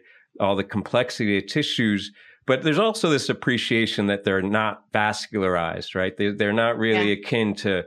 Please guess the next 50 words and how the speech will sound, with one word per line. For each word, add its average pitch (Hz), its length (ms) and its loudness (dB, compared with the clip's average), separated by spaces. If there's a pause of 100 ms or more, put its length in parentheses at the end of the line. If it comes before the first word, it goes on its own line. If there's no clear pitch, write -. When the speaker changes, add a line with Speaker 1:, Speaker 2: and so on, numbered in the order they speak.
(340)
Speaker 1:
to 117 100 0
their 101 120 2
correlates 107 680 2
out 95 280 0
there 95 260 4
in, 95 160 0
in 95 220 0
nature. 98 600 -2 (760)
Uh, 120 140 2 (280)
you 139 80 0
know, 131 140 4
maybe 170 240 2
we're 208 160 2
not 190 200 0
paying 170 200 2
enough 151 200 0
attention 127 440 0
to 110 80 2
the 101 80 0
potential 107 720 -2 (240)
for 107 480 2 (100)
organoids 104 640 2
to - 120 -4
answer 98 760 0 (500)
basic 113 460 0
questions 117 460 0
about 95 280 0
scale. - 680 0 (200)
You 104 140 0
know, 113 240 2
you 139 160 2
Speaker 2:
Yeah. 214 80 0
Speaker 1:
talk, 254 240 0
you 196 80 0
kind 254 200 0
of 240 80 2
alluded 240 400 0
to 101 160 0
it. 92 80 0
Like, 98 240 0 (220)
we 160 100 -2
talk 220 180 0
about 190 180 2
organoids 147 320 4
like, 131 160 0
"Oh, 214 240 0
it 110 80 -10
can 135 120 -2
make, 147 220 0
like, 127 240 -2